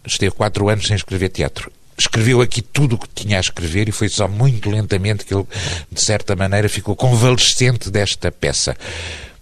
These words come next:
onde se lançam todos os temas que já tinham estado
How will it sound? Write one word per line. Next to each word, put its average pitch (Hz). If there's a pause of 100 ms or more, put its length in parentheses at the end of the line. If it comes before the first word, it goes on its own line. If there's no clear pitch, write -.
(260)
onde 180
se -
lançam 127
todos 151
os -
temas 120
que 104
já 123
tinham 113
estado 87